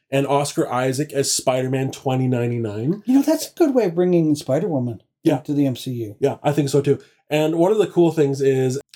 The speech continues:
Speaker 1: as a fan of the Spider-Man video game, in the trailer, you see Spider-Cop, which is referenced multiple times in that game. And it's just, it's a funny little Easter egg for the video game fans.
Speaker 2: You know, I, I,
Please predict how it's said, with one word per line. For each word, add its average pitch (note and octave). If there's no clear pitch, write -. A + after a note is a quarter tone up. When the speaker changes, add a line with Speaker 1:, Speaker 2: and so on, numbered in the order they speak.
Speaker 1:
as D3+
a E3
fan F#3+
of F3+
the D#3
Spider-Man D3
video A#2
game, G#2
in E3
the D#3+
trailer, B2
you C3
see D3+
Spider-Cop, C#3+
which C3
is A#2+
referenced D3+
multiple C#3
times B2
in A#2
that A2+
game. G#2+
And A2
it's A2+
just, -
it's D3+
a -
funny D3+
little B2+
Easter A#2+
egg G#2+
for A#2
the A2
video A#2
game G#2+
fans. G#2+
Speaker 2:
You C4
know, C4
I, A#3
I, A3+